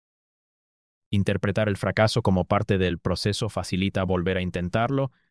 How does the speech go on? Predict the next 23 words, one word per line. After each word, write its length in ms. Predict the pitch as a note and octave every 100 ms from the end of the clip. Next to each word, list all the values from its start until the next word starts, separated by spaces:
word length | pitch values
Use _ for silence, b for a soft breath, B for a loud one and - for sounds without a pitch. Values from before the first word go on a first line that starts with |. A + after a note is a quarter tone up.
| _
pero 160 | A2 G2
no 100 | G#2+
significa 720 | - A2 G2+ - A#2+ A2 G2
que 160 | G2
haya 180 | F#2+ F#2+
que 80 | G2
aferrarse 580 | F#2 F#2 G2+ B2 C3 A2+
incondicionalmente 1000 | G2 G2 F#2+ - A#2+ B2+ B2 B2+ B2+ B2
a 80 | G#2
todos 360 | A#2+ A#2 G#2
los 140 | G2+ G2+
objetivos 540 | - F#2+ G2+ G2 F#2+
hasta 160 | - F2
el 80 |
final. 440 | - F2+ F#2 D2+ - _ _ _ _ _ _ _ _ _ _ _ _ _
La 160 | - G#2
felicidad 520 | B2 A2 G#2 B2 D3
está 180 | C3+ -
estrechamente 600 | C3+ C3 B2+ A#2+ A2+ A2
relacionada 720 | G2+ F#2 F2 G2 G2 B2 A#2+
con 160 | A2 G2+
la 60 | F#2
autonomía, 720 | F#2 F#2 F#2+ B2 B2+ B2